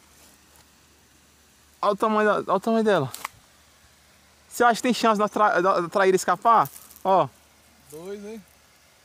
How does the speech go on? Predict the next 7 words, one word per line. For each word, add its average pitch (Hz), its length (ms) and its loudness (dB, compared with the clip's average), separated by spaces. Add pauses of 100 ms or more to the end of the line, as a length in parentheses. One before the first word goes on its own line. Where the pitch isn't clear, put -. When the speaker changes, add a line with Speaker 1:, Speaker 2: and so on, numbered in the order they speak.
(1040)
Speaker 2:
Vai 127 100 -20
se - 180 -20
Speaker 1:
Você 160 240 0
viu 262 100 2
o 226 40 2
que 233 120 0
fizeram? 226 460 2